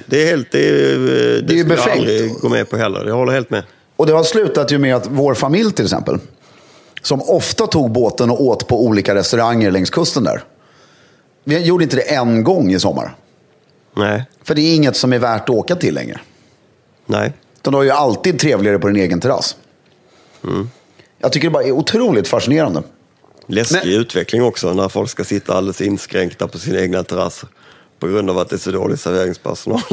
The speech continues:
Speaker 1: överallt.
Speaker 2: Ja, det är ju fruktansvärd utveckling.
Speaker 1: <laughs>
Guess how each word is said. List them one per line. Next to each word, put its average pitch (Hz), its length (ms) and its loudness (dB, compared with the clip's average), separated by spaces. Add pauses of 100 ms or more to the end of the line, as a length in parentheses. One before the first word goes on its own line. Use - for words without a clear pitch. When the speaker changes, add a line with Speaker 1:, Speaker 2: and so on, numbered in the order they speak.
(100)
Speaker 1:
överallt. 120 520 -2
Speaker 2:
Ja, 185 100 2
det 175 80 4
är 185 40 6
ju 175 80 6
fruktansvärd 175 760 2
utveckling. 110 480 0
Speaker 1:
<laughs> - 40 -6